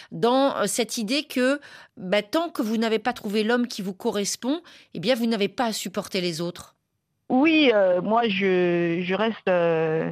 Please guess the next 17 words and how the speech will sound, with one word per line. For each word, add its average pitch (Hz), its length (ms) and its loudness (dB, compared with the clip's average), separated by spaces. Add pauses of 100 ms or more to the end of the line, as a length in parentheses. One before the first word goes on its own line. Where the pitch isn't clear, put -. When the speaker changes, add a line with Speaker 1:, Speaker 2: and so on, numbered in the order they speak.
(640)
Speaker 2:
euh, 180 140 -2
ce 202 60 -2
que 214 180 0
je 190 140 0
suis, 277 300 0
hein, 247 280 2
je, 170 500 0
moi, 185 200 0
je 185 120 -4
suis 190 220 -4
très 196 300 0
réactive 185 640 0
aussi, 156 340 -2
hein. 127 100 -4 (580)
Je 165 260 -6
veux 240 480 -2
quelqu'un 240 480 -2